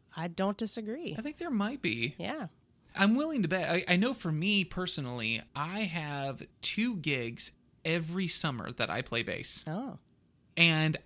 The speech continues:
Speaker 2: I bring my sixty-eight Gibson E B O
Speaker 1: Mm-hmm.
Speaker 2: with me because I'm like, it's short scale, which is more my style
Speaker 1: Yeah.
Speaker 2: because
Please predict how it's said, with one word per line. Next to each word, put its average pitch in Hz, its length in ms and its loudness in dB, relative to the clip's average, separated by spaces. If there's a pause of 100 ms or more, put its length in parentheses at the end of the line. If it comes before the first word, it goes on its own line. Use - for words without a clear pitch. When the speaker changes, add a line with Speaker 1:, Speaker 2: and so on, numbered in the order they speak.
(200)
Speaker 2:
I 180 220 0
bring 165 500 -2
my 131 140 -2
sixty-eight 143 880 0
Gibson 147 400 2
E 147 160 -2
B 127 240 -2
O - 200 -2
Speaker 1:
Mm-hmm. 170 340 0
Speaker 2:
with 151 200 -4
me - 220 -4
because 139 480 0
I'm 139 100 -2
like, 143 200 -2
it's 147 140 -2
short - 380 2
scale, 165 500 0 (220)
which 151 240 0
is 143 220 2
more 139 260 -2
my 135 160 -2
style 127 480 -2
Speaker 1:
Yeah. 196 100 0
Speaker 2:
because 120 480 -2